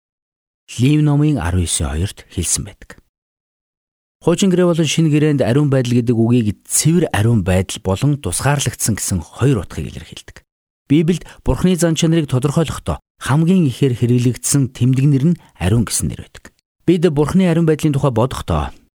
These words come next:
түүнийг бидний амьдралаас алс хол оршдог, энэ дэлхийн тоос шорооноос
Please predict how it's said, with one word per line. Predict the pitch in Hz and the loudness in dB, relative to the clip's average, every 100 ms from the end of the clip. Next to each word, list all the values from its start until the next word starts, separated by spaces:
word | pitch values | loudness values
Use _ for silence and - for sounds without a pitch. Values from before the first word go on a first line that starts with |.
| _ _ | _ _
түүнийг | 117 131 139 123 120 101 | 0 2 2 2 0 0
бидний | 104 107 127 | 0 0 0
амьдралаас | 117 113 110 120 113 - - | 2 0 0 0 0 -4 -2
алс | 113 120 - | -2 -2 -2
хол | 120 113 - | -2 -4 -4
оршдог, | 92 104 - - - - - _ _ _ _ _ _ _ | -2 -2 -2 -6 -8 -10 -18 _ _ _ _ _ _ _
энэ | - 131 139 | 0 0 2
дэлхийн | 147 - 160 143 | 0 2 -2 0
тоос | 117 131 123 | 0 0 0
шорооноос | - 123 123 123 | 0 0 2 0